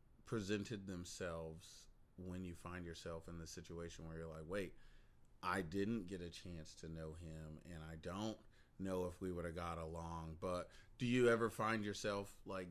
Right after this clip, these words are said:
noticing that things are, are, um, affecting you in a positive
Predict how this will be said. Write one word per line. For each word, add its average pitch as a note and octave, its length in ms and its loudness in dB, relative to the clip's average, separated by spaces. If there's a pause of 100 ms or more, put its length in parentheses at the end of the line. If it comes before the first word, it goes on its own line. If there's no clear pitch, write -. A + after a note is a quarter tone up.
noticing F#2+ 720 -2
that F2 220 -4 (100)
things F#2+ 320 -4
are, E2 400 -2
are, E2 520 -10
um, E2+ 100 -16 (1080)
affecting F#2+ 540 0
you F#2 300 -2
in F2 80 -4
a E2 360 -8
positive F#2+ 420 -4